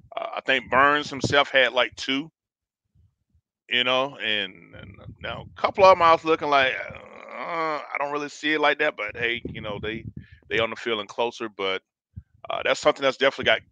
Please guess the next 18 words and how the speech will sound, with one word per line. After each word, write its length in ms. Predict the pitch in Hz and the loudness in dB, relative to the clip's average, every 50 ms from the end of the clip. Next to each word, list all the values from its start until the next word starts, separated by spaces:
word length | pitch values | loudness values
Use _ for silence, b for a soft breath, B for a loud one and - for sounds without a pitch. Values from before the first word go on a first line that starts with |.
| _ _ _ _ | _ _ _ _
get 160 | - 104 101 | -6 -6 -6
cleaned 320 | - - - 107 104 101 95 | -6 -8 -8 -8 -6 -6 -6
up. 160 | 95 90 85 - | -6 -6 -8 -8
You 80 | 113 | -8
know, 100 | 104 101 | -4 -2
I 80 | 95 98 | -2 -2
think 240 | 104 - 127 120 - | -2 -2 -4 -4 -4
it 40 | 123 | -4
was, 440 | 117 110 107 104 104 - - - _ _ _ _ _ _ _ _ _ - - _ _ _ _ _ _ - | -2 -2 -4 -4 -6 -12 -18 -18 _ _ _ _ _ _ _ _ _ -20 -20 _ _ _ _ _ _ -6
you 100 | 120 113 | -2 0
know, 140 | 110 104 101 | 0 0 0
those 220 | 113 123 127 127 | 0 0 0 0
type 240 | - - 131 120 107 | 2 2 2 2 0
of 100 | 110 104 | -4 -8
penalties 480 | - - 147 135 123 - 123 113 117 110 | -4 -4 -4 -2 -4 -6 -8 -10 -8 -6
that 180 | 104 101 - | -6 -6 -6
just 160 | - 110 - - | -4 -4 -2 2
help 220 | 120 123 117 - | 2 2 2 2